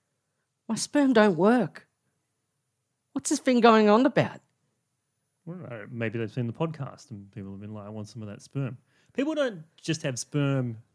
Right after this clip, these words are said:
Speaker 2: to, uh, impregnate themselves. Some people just want sperm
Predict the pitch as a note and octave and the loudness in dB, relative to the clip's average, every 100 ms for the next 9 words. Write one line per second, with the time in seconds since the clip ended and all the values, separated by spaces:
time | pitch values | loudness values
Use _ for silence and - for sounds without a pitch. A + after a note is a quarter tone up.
0 | _ - A#2+ A2 A2 G#2+ G#2+ A2 A#2 A2 | _ -10 -8 -6 -6 -6 -8 -12 -12 -6
1 | C#3 B2+ G#2 F#2+ F#2 F#2 F#2+ - B2+ B2 | -4 -2 -6 -10 -14 -14 -14 -8 -6 -6
2 | A2+ G2+ A2+ A2 - G#2+ G2+ - - G2 | -8 -10 -8 -8 -10 -12 -12 -12 -6 -6
3 | E2+ | -8